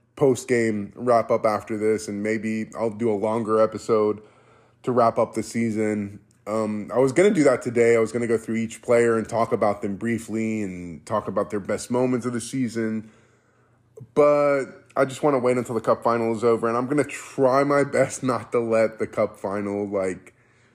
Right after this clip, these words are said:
screw up my judgment as to what went on in the league, especially if it's a bad outcome for Ike. But, um, yeah.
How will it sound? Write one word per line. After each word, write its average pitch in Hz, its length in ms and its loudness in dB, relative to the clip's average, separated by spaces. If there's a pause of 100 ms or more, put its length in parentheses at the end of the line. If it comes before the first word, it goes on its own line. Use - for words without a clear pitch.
(180)
screw - 480 0
up 110 80 2
my 113 180 -2
judgment 113 800 0
as 104 360 -4
to 107 100 -2
what 98 420 -2
went 110 140 -4
on 104 160 -4
in 101 100 -4
the 92 60 -6
league, 123 500 -2
especially 110 400 -4
if 98 60 -12
it's 101 100 -12
a 104 40 -2
bad 101 220 0
outcome 101 380 -2
for 92 160 -2
Ike. 117 400 -2 (720)
But, 107 320 0
um, 92 640 -2 (520)
yeah. 113 440 0